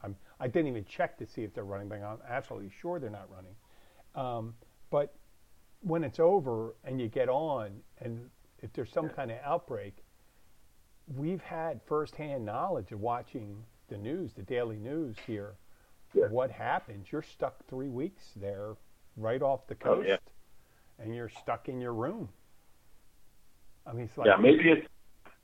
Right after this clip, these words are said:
Speaker 2: yeah, maybe the cruise is to, like, Wuhan wet
Speaker 1: Yeah,
Speaker 2: market
Speaker 1: Wu-,
Speaker 2: or
Speaker 1: uh,
Speaker 2: something.
Speaker 1: yeah, maybe right to the, the vir-, uh, the vir-, uh, virology center, and, and then
Speaker 2: Yeah, you gotta
Speaker 1: imagine if you paid for it. You said, "Well, it's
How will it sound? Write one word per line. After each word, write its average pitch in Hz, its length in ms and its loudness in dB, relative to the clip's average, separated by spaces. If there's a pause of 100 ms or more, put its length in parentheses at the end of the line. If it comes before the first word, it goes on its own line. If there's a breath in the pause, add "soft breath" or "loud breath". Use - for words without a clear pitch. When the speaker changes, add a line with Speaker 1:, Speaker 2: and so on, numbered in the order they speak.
(120)
Speaker 2:
yeah, 87 300 -2
maybe 277 260 10
the 139 120 8
cruise 139 380 10
is 117 200 -2
to, 120 80 6
like, 107 300 6
Wuhan 104 640 2 (520)
wet 92 240 4
Speaker 1:
Yeah, - 40 -2
Speaker 2:
market 95 220 4
Speaker 1:
Wu-, 127 200 4
Speaker 2:
or 170 80 -4
Speaker 1:
uh, 123 120 -2
Speaker 2:
something. 135 160 -6
Speaker 1:
yeah, 127 120 -2
maybe 123 300 0
right 120 380 0
to 131 100 -4
the, 107 220 -4 (240)
the 104 160 -6 (120)
vir-, 113 340 -4 (100)
uh, 95 260 -10 (760)
the - 100 -8
vir-, 98 340 -2
uh, 101 220 0 (140)
virology 117 600 2
center, 92 340 -10 (480)
and, 135 240 -4
and 120 140 -6
then 196 360 4
Speaker 2:
Yeah, 98 100 4
you 123 200 4
gotta 120 340 10
Speaker 1:
imagine 254 480 2
if 185 100 -2
you 185 100 6
paid 247 400 2
for 135 280 4
it. 131 100 -2
You 151 100 0
said, 160 180 -2
"Well, 135 200 2
it's - 160 -6